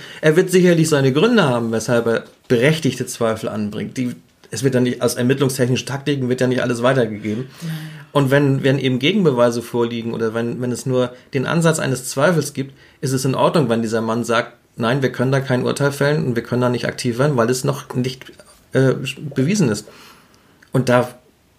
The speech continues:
Speaker 1: ich weiß nicht, ist das, ich find's unfassbar.
Speaker 2: Ja, und jetzt, äh, die, die <clears throat> Leute am linken Rand, äh, würden jetzt unlängst sagen,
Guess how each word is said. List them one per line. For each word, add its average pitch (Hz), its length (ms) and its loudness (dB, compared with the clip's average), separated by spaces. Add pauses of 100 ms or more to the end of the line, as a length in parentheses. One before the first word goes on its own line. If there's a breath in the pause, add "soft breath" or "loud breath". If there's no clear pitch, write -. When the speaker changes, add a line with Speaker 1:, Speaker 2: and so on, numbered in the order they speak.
(120)
Speaker 1:
ich 120 140 -2
weiß 175 140 2
nicht, 147 120 0
ist - 360 -8
das, - 280 -8 (240)
ich - 120 -8
find's 117 220 2
unfassbar. 143 720 -2 (580 loud breath)
Speaker 2:
Ja, 190 300 4
und 175 140 -2
jetzt, - 400 -2
äh, - 40 -20 (160)
die, 185 460 -4 (300)
die 190 600 -4 (140)
<clears throat> - 220 -16
Leute 190 680 2
am 165 140 0
linken 180 280 -2
Rand, 220 340 0
äh, - 20 -16 (160)
würden 196 560 -2
jetzt 180 400 -2
unlängst 196 640 -2
sagen, 185 480 2